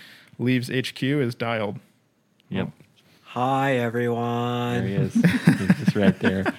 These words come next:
Speaker 2: Someday we'll video these things. This would be the worst video ever with a bunch of face mask people <laughs> just
Speaker 1: Uh,
Speaker 2: whatever.
Speaker 1: yeah.
Speaker 2: And a pulsing J.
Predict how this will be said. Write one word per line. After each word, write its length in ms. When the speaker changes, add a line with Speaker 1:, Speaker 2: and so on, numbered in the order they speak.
Speaker 2:
Someday 340
we'll 160
video 400
these 240
things. 380
This 240
would 160
be 80
the 140
worst 280
video 320
ever 260
with 160
a 40
bunch 260
of 140
face 380
mask 340
people 560
<laughs> 0
just 360
Speaker 1:
Uh, 200
Speaker 2:
whatever. 520
Speaker 1:
yeah. 320
Speaker 2:
And 140
a 40
pulsing 480
J. 380